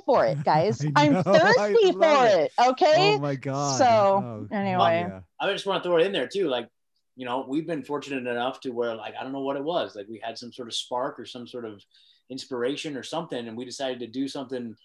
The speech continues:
Speaker 3: way out of our comfort zone, way bold, um, something that, that I always dreamed about. Like, in a million years, I was like,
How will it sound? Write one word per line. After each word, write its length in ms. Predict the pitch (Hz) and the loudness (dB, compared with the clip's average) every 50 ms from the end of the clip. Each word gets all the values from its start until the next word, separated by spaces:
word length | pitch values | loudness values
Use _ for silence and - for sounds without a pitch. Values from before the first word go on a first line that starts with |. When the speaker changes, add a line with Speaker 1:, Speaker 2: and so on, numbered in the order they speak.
| _ _ _ _ | _ _ _ _
Speaker 3:
way 440 | - 117 156 214 220 220 208 202 196 | -10 -6 -4 -2 0 2 2 2 2
out 120 | 180 170 170 | 2 0 0
of 60 | 160 | -2
our 80 | 156 | -4
comfort 400 | 147 - 139 135 120 131 127 107 | -4 -6 -8 -10 -10 -10 -12 -12
zone, 320 | - - 120 127 127 117 107 | -12 -10 -10 -10 -10 -10 -8
way 280 | 113 131 156 180 185 | -6 -4 -4 -4 -4
bold, 500 | 160 135 131 127 117 110 110 123 - - - _ _ _ _ _ _ - | -4 -2 -2 -2 -2 -2 -4 -6 -6 -10 -16 _ _ _ _ _ _ -6
um, 280 | 127 135 131 123 117 107 | -4 -2 -2 -4 -4 -6
something 320 | - 170 147 160 160 143 | -8 -8 -6 -6 -6 -4
that, 260 | 135 127 123 117 113 | -4 -4 -4 -6 -8
that 180 | 123 120 117 - - 117 | -10 -12 -10 -10 -10 -8
I 140 | 131 143 143 | -6 -4 -4
always 440 | 139 139 135 127 120 107 - - _ _ _ | -4 -2 -2 -2 -4 -6 -10 -16 _ _ _
dreamed 320 | - 95 98 113 139 127 117 | -20 -20 -16 -16 -16 -12 -10
about. 200 | 117 123 120 - 113 110 117 | -10 -10 -10 -10 -16 _ -12
Like, 160 | 123 123 127 | -12 -10 -8
in 60 | 135 | -8
a 60 | 135 | -8
million 360 | 139 156 190 208 202 196 190 190 | -8 -6 -4 -4 -4 -4 -4 -4
years, 200 | 220 214 185 139 | -4 -4 -4 -4
I 60 | 139 | -4
was 100 | 131 120 | -4 -6
like, 160 | 127 120 - | -6 -10 -12